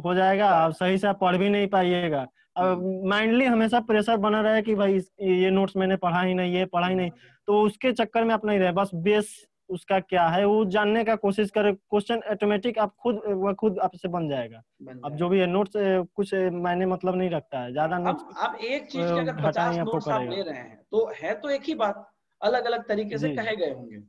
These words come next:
Speaker 1: जी, जी, वही
Speaker 2: और
Speaker 1: तो।
Speaker 2: उसमें आप, अ, अगर मान लीजिए पांच तरीके से पढ़ ली भी लेते हैं, time दे भी देते हैं, तो मतलब ऐसा कोई बहुत focus आपको होने वाला है नहीं। आप एक ही चीज को बढ़िया से करिए तो वो ज्यादा इंपॉर्टेंट है।
Speaker 1: जी, जी।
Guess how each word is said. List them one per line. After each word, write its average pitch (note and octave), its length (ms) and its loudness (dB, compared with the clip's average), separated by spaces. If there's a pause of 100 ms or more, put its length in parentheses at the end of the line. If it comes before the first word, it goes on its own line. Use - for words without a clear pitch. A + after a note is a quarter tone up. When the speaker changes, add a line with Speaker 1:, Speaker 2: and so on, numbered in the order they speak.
(480)
Speaker 1:
जी, F3+ 200 4
जी, C#3+ 120 -2
वही C#3+ 220 -6
Speaker 2:
और D#3+ 60 -14
Speaker 1:
तो। D#3 140 -14
Speaker 2:
उसमें A#3 560 -8
आप, A#3+ 360 -2
अ, G3 380 -8 (760)
अगर G3+ 240 -4
मान F#3 420 -8
लीजिए G3 180 -6
पांच G#3 320 -2
तरीके A3 240 -4
से A3 120 -6
पढ़ G3 260 -2
ली G#3 100 -2
भी G#3 120 -4
लेते G3 280 -6
हैं, F3+ 100 -8
time F#3 300 -4
दे F3+ 120 -4
भी G3+ 120 -4
देते D3+ 300 -8
हैं, C3 140 -14
तो G3+ 340 -12 (460)
मतलब G3+ 300 -6
ऐसा F3+ 240 -6
कोई B3 180 -6
बहुत G#3 360 -6
focus A3 320 -2
आपको G#3+ 260 -4
होने G3+ 200 0
वाला F3 240 2
है D#3 140 -4
नहीं। C3+ 120 -8
आप C#3+ 140 -10
एक F#3+ 160 -6
ही B3 100 -10
चीज A3 220 -10
को B3+ 100 -6
बढ़िया G3 320 -4
से G#3 140 -8
करिए F#3+ 280 -6
तो G3+ 140 -10
वो E4 140 -8
ज्यादा B3 240 -8
इंपॉर्टेंट D#3+ 440 -12
है। C#3 60 -20
Speaker 1:
जी, C#3 200 -14
जी। A#2 140 -20